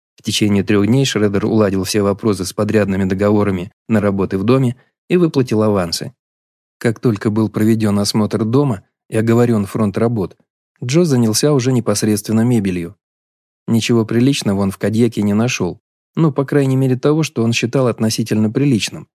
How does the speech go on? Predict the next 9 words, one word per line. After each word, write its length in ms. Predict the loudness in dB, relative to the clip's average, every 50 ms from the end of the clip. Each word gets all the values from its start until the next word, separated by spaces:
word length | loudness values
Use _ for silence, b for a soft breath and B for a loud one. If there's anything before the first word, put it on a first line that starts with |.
| _ _ _ _ _ _ _ _ _ _ _ -6
Поэтому 340 | -4 -2 -2 0 0 0 2
заказ 460 | 2 0 0 0 0 0 0 -2 -4
с 100 | -6 -2
доставкой 540 | 0 0 0 0 0 -2 -2 0 -2 -4 -4
комплекта 500 | -2 -2 -2 0 0 -2 -2 -2 -4 -8
кухонного 520 | -4 -4 -4 -4 -2 -2 0 0 0 0 0
оборудования, 640 | 0 0 0 2 2 2 2 2 2 2 2 0
стиральных 580 | -2 -2 -4 -2 -2 0 0 0 -2 -4 -6 -4
машин, 460 | -4 -4 -4 -2 -2 -2 -2 -2 -4